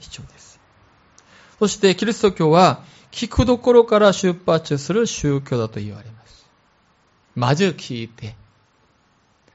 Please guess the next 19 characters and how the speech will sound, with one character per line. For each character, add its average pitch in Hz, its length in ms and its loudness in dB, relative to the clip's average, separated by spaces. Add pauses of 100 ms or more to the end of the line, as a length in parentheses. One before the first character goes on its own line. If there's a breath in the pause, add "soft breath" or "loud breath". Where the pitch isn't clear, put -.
(160)
ま 127 160 -4
ず 175 80 -6
聞 - 180 -12
く 160 120 -12
こ 143 100 -8
と 120 140 -14
が 127 80 -16
必 117 220 -20
要 113 60 -20
で - 120 -20
あ - 40 -20
る。 - 60 -20 (1900 soft breath)
他 233 240 6
の 220 80 8
宗 202 260 2
教 190 180 2
は 185 160 6
よ 175 160 6
く 175 400 2